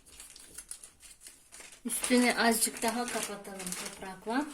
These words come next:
Göstereyim size. Daha yakından görürsünüz. Buyurun. Üç sıra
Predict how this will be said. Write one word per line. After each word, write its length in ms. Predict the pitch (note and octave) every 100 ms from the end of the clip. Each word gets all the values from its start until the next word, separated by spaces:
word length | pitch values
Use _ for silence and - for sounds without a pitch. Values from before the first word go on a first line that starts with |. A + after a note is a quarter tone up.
| - - - - - -
Göstereyim 520 | A3 - - A#3 A3
size. 480 | - G#3 G3+ B3+ D#4+ - - - _
Daha 160 | G#3 G3
yakından 540 | G3 F#3 F#3+ G3+ G#3
görürsünüz. 720 | G#3 G3+ F#3 - G#3 B3 C#4+ D4 - - - - - - _ _ - _ _ _ - - - - _ _ _ _ _ _ _ - _ - - -
Buyurun. 540 | G3 F#3+ A3+ C4+ - - - - - - - - - - _ _ - _ _ _ _ _ _ _
Üç 160 | B3+ C4+
sıra 460 | - C4 B3 A#3+